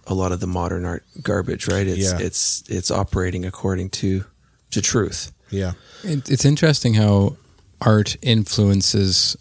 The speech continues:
Speaker 3: uh, I, I was listening to this today, and they're talking about how liberalism, um,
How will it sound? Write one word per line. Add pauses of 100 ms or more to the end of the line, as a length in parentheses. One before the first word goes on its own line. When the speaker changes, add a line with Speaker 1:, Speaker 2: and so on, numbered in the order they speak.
Speaker 3:
uh, (100)
I,
I
was
listening
to
this
today,
and (420)
they're
talking
about
how
liberalism, (520)
um,